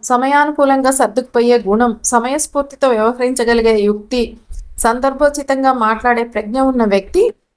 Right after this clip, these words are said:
సర్వకార్యాలను సాధించగలడని ఒక సుభాషితం చెప్తోంది. స్నేహం, వైరం, నిర్మలత్వం, కళంకం, పుణ్యం, పాపం,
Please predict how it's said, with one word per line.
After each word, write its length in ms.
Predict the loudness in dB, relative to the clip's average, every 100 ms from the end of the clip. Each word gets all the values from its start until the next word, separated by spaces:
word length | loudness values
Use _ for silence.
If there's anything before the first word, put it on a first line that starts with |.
| _
సర్వకార్యాలను 920 | -2 0 0 -2 -2 -2 0 0 -2 -4
సాధించగలడని 1040 | -2 -2 -2 -2 0 2 2 0 0 -2
ఒక 200 | 0 0
సుభాషితం 640 | -2 0 0 -2 -4 -6 -4 -8
చెప్తోంది. 500 | -6 -2 -2 -2 -8 _ _
స్నేహం, 600 | -14 -10 -10 -12 -14 -14
వైరం, 520 | -10 -8 -8 -8 -12
నిర్మలత్వం, 680 | -12 -12 -12 -12 -14 -16 -18
కళంకం, 580 | -12 -12 -12 -14 -14 -16 _
పుణ్యం, 400 | -14 -12 -14 -16 -14
పాపం, 420 | -12 -12 -14 -20